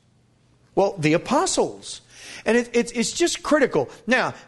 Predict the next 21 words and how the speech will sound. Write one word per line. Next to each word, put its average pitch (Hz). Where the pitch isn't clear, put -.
you 208
may 233
be 214
saying, 202
"Well, 196
Dan, 214
are 185
you 185
saying 196
then 147
that 170
God 165
doesn't 156
work 175
miracles 170
today? 151
Are 143
you 180
saying 180
that 151
God 147